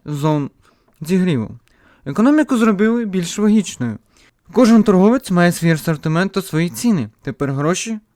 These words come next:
не головне, бо усі речі купуються за артефакти, плюс певна сума грошей, яку запросить сам торговець.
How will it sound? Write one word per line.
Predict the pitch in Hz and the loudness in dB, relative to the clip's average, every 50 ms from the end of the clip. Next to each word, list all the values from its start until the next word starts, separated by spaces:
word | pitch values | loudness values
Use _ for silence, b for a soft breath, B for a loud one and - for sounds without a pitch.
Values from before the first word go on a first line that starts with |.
| _ | _
не | 156 175 214 226 | -2 2 4 4
головне, | 233 233 233 220 208 185 131 101 - _ _ _ | 6 6 4 4 2 0 -2 -4 -6 _ _ _
бо | - 131 143 165 | -8 -4 -2 0
усі | 170 165 - 170 170 | 0 0 -2 -2 -2
речі | 185 220 - - 262 | 0 -2 -2 -4 -8
купуються | - - 214 - - 202 202 196 175 196 185 | -10 -10 -8 -4 -2 0 0 0 -2 -2 -4
за | 170 175 170 | -2 -2 -2
артефакти, | 160 151 - 156 139 - 180 208 208 - - 247 b b b b b b _ | -2 -4 -6 -8 -6 -2 -2 -2 -2 -4 -8 -10 b b b b b b _
плюс | - 202 180 - | -8 -8 -8 -4
певна | - - 185 170 151 147 147 | -4 -2 -2 -2 -2 -4 -8
сума | - - - 143 139 131 127 131 | -10 -10 -10 -8 -8 -6 -6 -6
грошей, | 139 156 185 226 226 - - 240 233 220 b b b b b b b b b b b b - | -6 -4 -4 -6 -6 -6 -6 -6 -6 -6 b b b b b b b b b b b b -6
яку | 165 175 - 240 | -6 -4 -4 -2
запросить | 208 214 208 - 226 269 285 - - 269 226 - | 0 0 0 0 0 -2 -2 -2 -4 -6 -8 -4
сам | - 233 226 220 | 0 0 2 2
торговець. | 202 233 214 208 202 190 147 117 107 - | 2 2 4 4 4 2 2 0 -4 -6